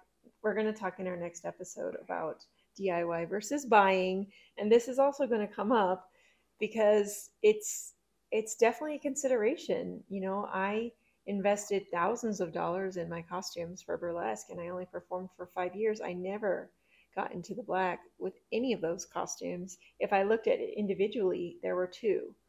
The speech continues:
that I got into the black with. But other than that, no.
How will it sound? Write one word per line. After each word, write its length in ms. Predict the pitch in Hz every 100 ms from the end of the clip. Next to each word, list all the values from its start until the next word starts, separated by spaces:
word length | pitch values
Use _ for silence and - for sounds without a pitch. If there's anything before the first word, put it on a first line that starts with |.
| _ _ _ -
that 120 | 180
I 100 | 170
got 280 | 170 - -
into 200 | 180 -
the 80 | 175
black 360 | - - - -
with. 300 | - - _
But 240 | - - - _ _ _ _ -
other 260 | 214 220
than 180 | 196 185
that, 380 | 185 208 190 - -
no. 220 | 170